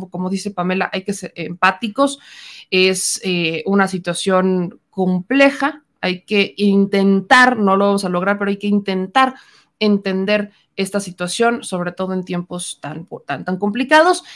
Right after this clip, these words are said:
Y yo lo que también le comp-, le, le comparto es que, por supuesto, que hay un contexto político. Claro que hay gente que quiere lucrar con el tema.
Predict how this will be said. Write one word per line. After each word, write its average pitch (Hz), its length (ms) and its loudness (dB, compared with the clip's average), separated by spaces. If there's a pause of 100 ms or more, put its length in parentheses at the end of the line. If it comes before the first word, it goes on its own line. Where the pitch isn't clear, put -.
(140)
Y 294 100 4
yo 294 120 6
lo 311 140 4
que 311 100 -10
también 302 280 2
le 294 120 -2
comp-, 302 240 -2
le, 277 240 -6
le 285 160 -6
comparto 277 440 -2
es 277 80 -6
que, 262 120 -6
por 247 160 -4
supuesto, 269 480 -2
que 208 60 -2
hay 202 100 0
un 208 100 -2
contexto 185 500 -8
político. 185 600 -6
Claro 302 340 0
que 208 100 -10
hay 196 100 -8
gente 190 320 -10
que - 100 -20
quiere 185 240 -8
lucrar 180 380 -4
con 185 160 -2
el 165 120 -4
tema. 196 280 0